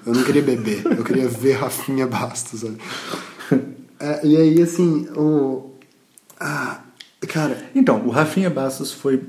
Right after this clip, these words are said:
Speaker 2: basicamente, ah, com, na verdade, o Castanhari,
Speaker 1: Hum.
Speaker 2: o Castanhari falou, "Tamo junto, irmão, te amo." O Rafinha Bastos defendeu,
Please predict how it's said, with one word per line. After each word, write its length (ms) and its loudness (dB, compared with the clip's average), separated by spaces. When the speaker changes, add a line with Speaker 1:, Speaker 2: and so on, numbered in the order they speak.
Speaker 2:
basicamente, 1400 0
ah, 680 -4
com, 320 0
na 80 2
verdade, 400 4
o 220 2
Castanhari, 800 4
Speaker 1:
Hum. 40 0
Speaker 2:
o 20 -2
Castanhari 500 2
falou, 720 4
"Tamo 300 2
junto, 340 0
irmão, 260 2
te 240 0
amo." 400 0
O 60 -4
Rafinha 380 -2
Bastos 400 -2
defendeu, 1300 2